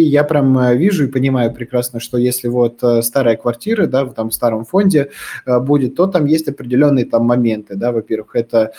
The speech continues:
эм, группы лиц, которые там проживают, да, то есть как они квартиры получали и так далее, да, вот,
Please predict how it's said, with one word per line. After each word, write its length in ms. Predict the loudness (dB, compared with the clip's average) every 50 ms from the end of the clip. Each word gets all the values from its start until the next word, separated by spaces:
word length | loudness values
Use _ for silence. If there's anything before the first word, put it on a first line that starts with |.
| -20 -20 -20 -20 -16 -4
эм, 720 | -2 0 2 4 4 4 4 2 2 0 -2 -2 -4 -2
группы 380 | 0 2 2 0 0 -2 -2 2
лиц, 460 | 2 2 2 2 0 -2 -2 -6 -12 -6
которые 400 | -6 -6 0 0 2 2 2 2
там 240 | 2 0 0 0 0
проживают, 640 | 0 -2 0 0 0 2 4 4 4 4 4 2 0 0
да, 180 | 0 0 0
то 120 | -2 -4 -10
есть 100 | -8 -4
как 200 | -4 -4 -2 -2
они 140 | -2 -2 -2
квартиры 500 | -4 -4 -6 -4 -4 -6 -4 -4 -4 -4
получали 600 | -6 -4 -4 -4 -4 -4 -2 0 0 0 0 -2 -4
и 40 |
так 220 | -4 -4 -8 -8 -4
далее, 220 | -6 -6 -6 -6 -10
да, 120 | -10 -12
вот, 160 | -12 -12 -18